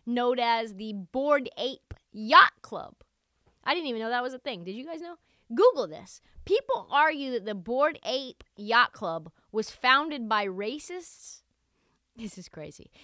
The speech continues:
Intending to make gross racial stereotypes and passing them off as cool.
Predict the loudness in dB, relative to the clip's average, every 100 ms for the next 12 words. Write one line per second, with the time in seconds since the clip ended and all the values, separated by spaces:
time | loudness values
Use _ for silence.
0 | 0 2 2 4 4 4 -2 -6 -6 0
1 | 0 0 -2 2 4 2 0 -6 -2 0
2 | 0 -2 -6 -4 -2 0 -4 -2 -4 -4
3 | -10 -20 -10 -6 -4 6 6 6 2 -6
4 | -4 -2 0 0 -4 _ _ -4 -2 -4
5 | -10 -8 -8 -10